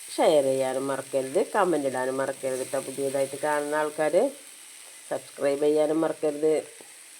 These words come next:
എന്നാ തീ ഓഫാക്കി അടിപൊളി. പിന്നെ അത് ടേസ്റ്റ് ചെയ്യാൻ കൊടുക്കട്ടെ ട്ടോ. നോക്കണേ,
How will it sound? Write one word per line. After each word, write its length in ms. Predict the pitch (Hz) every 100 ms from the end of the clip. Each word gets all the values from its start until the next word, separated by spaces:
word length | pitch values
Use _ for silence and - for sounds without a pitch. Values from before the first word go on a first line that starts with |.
| - - - - - - - - - - - - - - - - 135
എന്നാ 160 | 127 139 143 -
തീ 100 | - 143 143
ഓഫാക്കി 520 | 143 143 139 - 147 247 - - - - - - - - - - - - - - - - - - - -
അടിപൊളി. 640 | - 151 131 147 143 160 320 - -
പിന്നെ 200 | 127 123 147
അത് 80 | 151
ടേസ്റ്റ് 240 | 156 156 160
ചെയ്യാൻ 180 | 156 147
കൊടുക്കട്ടെ 320 | 143 143 139 135
ട്ടോ. 100 | 139 139 - - - _ _ _ _
നോക്കണേ, 300 | 165 160 160